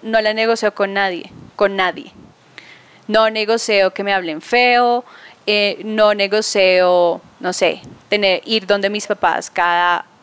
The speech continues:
mes o por lo menos darles un espacio para ellos. Ujú. Y creo que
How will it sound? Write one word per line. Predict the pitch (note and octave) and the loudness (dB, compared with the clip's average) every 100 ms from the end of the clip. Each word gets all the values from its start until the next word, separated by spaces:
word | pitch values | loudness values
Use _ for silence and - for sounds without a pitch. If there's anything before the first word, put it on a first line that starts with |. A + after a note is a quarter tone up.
| _ _ - | _ _ -6
mes | G#3 G3+ G#3 G#3 - | 0 0 0 -4 -4
o | - | -4
por | G3+ G#3 | -2 -2
lo | F#3+ | -2
menos | F3+ E3+ | -2 -4
darles | E3 E3 F3 - | -4 -2 -4 -4
un | A3+ G#3+ G3 | -2 0 -2
espacio | F#3+ - E3+ - E3+ D#3 - | -4 -2 -4 -4 -10 -8 -4
para | F3+ D3+ | -2 -2
ellos. | D3 - - - - - | -4 -10 -16 -18 -18 -16
Ujú. | - G#3+ F#4 _ - - - - B3 | -12 -10 -12 _ -20 -20 -18 -12 -4
Y | C4 | -2
creo | C4 B3 A#3+ | 0 0 0
que | C4 C4 | -2 -2